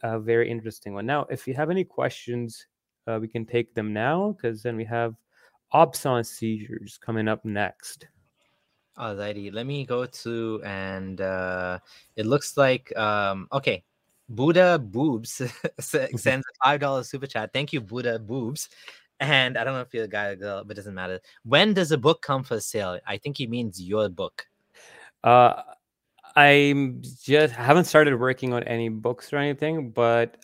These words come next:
Speaker 1: I don't know. It might be a project that we, it has been mentioned to me. Uh, maybe there might be a book deal coming soon.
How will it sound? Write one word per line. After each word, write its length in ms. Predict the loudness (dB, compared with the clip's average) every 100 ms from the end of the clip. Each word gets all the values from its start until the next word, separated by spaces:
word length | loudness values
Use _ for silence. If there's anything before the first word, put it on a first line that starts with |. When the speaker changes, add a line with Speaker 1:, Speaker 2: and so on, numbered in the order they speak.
| -8
Speaker 1:
I 180 | -4 -2
don't 160 | -2
know. 320 | -2 -2 -4 -12 _ _ -10
It 80 | -6
might 360 | -2 -2 -4
be 120 | -4
a 40 | -4
project 680 | -2 0 0 2 0 -2 _
that 220 | -4 -4
we, 300 | -4 -8 -10 -10
it 200 | -2 -2
has 340 | 2 6 6 6
been 180 | -2 -2
mentioned 440 | -2 -4 -8 -8
to 100 | -6
me. 260 | -4 -4 -8 _ _ _ _ _ _
Uh, 380 | 2 4 4 0 -6 _ _ _ _ _ _ _ _ _ _ _ -8
maybe 360 | -2 0 2 2
there 140 | 2
might 260 | 2 0 2
be 100 | 0
a 40 |
book 300 | 4 0 2
deal 220 | 2 2
coming 340 | 2 -2 -2 -4
soon. 380 | -4 -4 -4